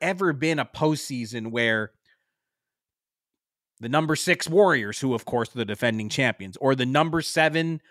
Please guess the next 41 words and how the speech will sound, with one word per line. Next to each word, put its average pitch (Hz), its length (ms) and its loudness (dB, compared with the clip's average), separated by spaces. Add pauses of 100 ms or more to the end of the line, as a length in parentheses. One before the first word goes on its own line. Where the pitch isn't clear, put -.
(260)
Lakers, 120 720 2
or, 135 280 4 (280)
you 131 80 -2
know, 123 40 0
the 120 80 -4
number 151 300 4
five 156 300 8
Clippers 151 480 6
would 180 280 8
be 151 140 4
in 135 100 2
this 127 140 -4
conversation 127 760 -4
if 160 200 0
Paul 139 260 4
George 127 480 -2 (440)
were 160 140 6
healthy 180 400 8
right 117 200 2
now. 104 240 -2
The 110 140 -6
number 139 300 0
four 151 260 0
Suns, 160 400 6
they're 165 180 10
another 185 400 8
team 143 340 -2
that, 123 100 -4
like, 120 200 2
all 233 320 10
of 214 60 6
these 185 260 0
middle 170 380 6
to - 140 -6
the 156 120 -4
p-, - 140 -20 (400)
middle, 165 640 8 (400)
middle 175 360 4
to 170 140 -2
lower 156 320 4
seeds 170 680 -4